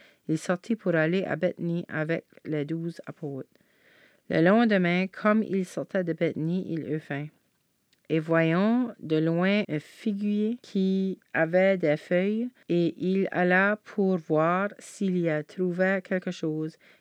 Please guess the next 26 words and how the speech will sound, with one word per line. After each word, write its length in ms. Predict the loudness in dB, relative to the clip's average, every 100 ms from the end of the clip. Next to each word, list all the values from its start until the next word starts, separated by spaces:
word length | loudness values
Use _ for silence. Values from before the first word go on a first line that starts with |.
| _
Et 100 | -4
s'en 320 | -2 -2 0
étant 360 | 0 -2 -2 -4
approché, 600 | -4 -6 -6 -2 0 0 -2
il 260 | -2 0 0
ne 140 | -2
trouva 580 | -4 -6 -2 0 0 -4 -10 _ -8
que 120 | -2
des 200 | 2 2
feuilles, 480 | 0 -2 -2 -2 -6 _ _ _ -6
car 400 | 0 2 2 0 -4
ce 200 | -8 -2
n'était 540 | -2 -2 -4 -4 -2 -4 -6
pas 380 | 0 2 2 0
la 140 | -2 -4
saison 380 | -4 -4 -2
des 180 | -2 -4
figues. 420 | -6 -8 -8 -10 -18 _ _ _
Alors 280 | 4 8 8
Jésus, 520 | 6 2 0 -2 -4
prenant 300 | -2 -2 0
la 120 | -2
parole, 540 | 0 0 2 2 0 -4 _
dit 300 | -8 -2 -2 -2
au 180 | -4 -4
figuier, « 640 | -6 -8 -8 -4 -2 -2